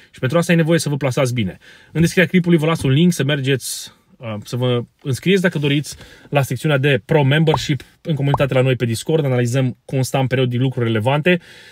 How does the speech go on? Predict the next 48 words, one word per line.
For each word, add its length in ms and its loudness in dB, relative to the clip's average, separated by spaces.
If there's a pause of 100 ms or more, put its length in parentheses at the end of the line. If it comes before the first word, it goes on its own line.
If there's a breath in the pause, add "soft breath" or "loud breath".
(260 loud breath)
Uh, 220 2
exact 360 2
ca 80 0
și 160 -4
targetul 480 0
pe 200 2 (140)
R 140 4
N 40 0
D 40 0
R 180 4
pe 120 -4
care 560 0
l-am 380 2
dat 200 2
din 220 -2
nou 300 2 (220 soft breath)
ieri, 520 2
unde, 220 -2
când 300 -2
era 160 4
la 160 2
doi 220 0
punct 260 -4
patru 280 0
doi 180 2
zero 180 2
și 120 -4
am 60 0
spus 260 -6
că 60 -6
avem 420 0
un 80 -4
următor 520 -2
target 300 -2
la 100 -2
doi 260 0 (520)
punct 280 -2
cinci 300 0
cinci 260 -2
zero. 400 0 (360 loud breath)
Deci 160 -4
era 140 4
o 120 2
zonă 280 0
incredibilă 840 2 (240 soft breath)
de 100 -2
marcat 320 0
profituri, 460 -4